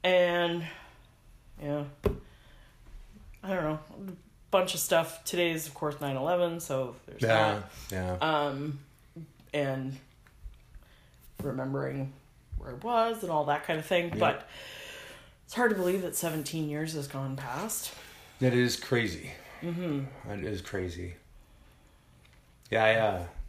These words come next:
Speaker 2: yeah, of course, I, I mean, everybody remembers where they were.
Speaker 1: Right.
Speaker 2: Um, I was out of town.
Speaker 1: Oh, wow.
Speaker 2: I was actually in Anaheim.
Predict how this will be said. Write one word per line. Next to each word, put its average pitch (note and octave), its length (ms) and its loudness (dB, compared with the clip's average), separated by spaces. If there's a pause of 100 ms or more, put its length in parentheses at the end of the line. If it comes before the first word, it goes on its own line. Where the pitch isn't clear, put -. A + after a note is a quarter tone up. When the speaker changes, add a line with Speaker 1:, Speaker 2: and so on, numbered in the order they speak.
(1040)
Speaker 2:
yeah, C3 160 8
of G#2 100 -2
course, A2 280 0
I, G2+ 140 2
I G2+ 180 -4
mean, G2 240 0 (200)
everybody D#3 300 8
remembers G#2 320 -2
where F#2 100 -2
they F2 100 -4
were. D#2 280 -6 (140)
Speaker 1:
Right. - 160 6 (760)
Speaker 2:
Um, F#2 520 0 (520)
I D3 60 6
was F3 100 6
out A#2+ 100 0
of - 100 -14
town. - 500 -14 (440)
Speaker 1:
Oh, D#3+ 220 -8
wow. C#3+ 280 -8 (500)
Speaker 2:
I A#2 40 4
was A#2+ 120 4
actually A2+ 260 2
in G2+ 60 -4
Anaheim. F#2+ 580 -2